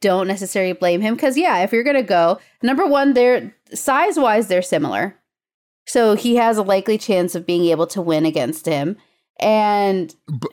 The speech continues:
Speaker 2: but, you know, Leo's problem with that is, okay, so what does that say about me? It means you think you could take me out, and you're willing to sacrifice me, somebody who's looking out for you, just so you could stay longer. It sent just a totally wrong message.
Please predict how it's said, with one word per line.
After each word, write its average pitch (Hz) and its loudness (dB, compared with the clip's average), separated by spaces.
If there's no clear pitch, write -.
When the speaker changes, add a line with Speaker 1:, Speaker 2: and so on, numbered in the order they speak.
Speaker 2:
but, 170 0
you 165 0
know, - 0
Leo's 226 2
problem 170 0
with 156 -2
that 156 -2
is, 139 -2
okay, 202 0
so 185 -2
what 180 2
does 175 -4
that 180 0
say 175 -2
about 160 0
me? 175 -2
It 139 -6
means 151 0
you 156 0
think 170 2
you 151 -2
could 151 0
take 160 -2
me 160 0
out, 160 -4
and 165 -2
you're 180 2
willing 196 2
to 170 2
sacrifice 165 -4
me, 131 -6
somebody 196 2
who's 170 2
looking 170 0
out 180 -2
for 147 -6
you, 123 -6
just 165 0
so 175 2
you 147 0
could 151 -2
stay 147 -4
longer. 101 -8
It 180 0
sent - -2
just - -4
a 147 0
totally 175 0
wrong 135 -2
message. - -12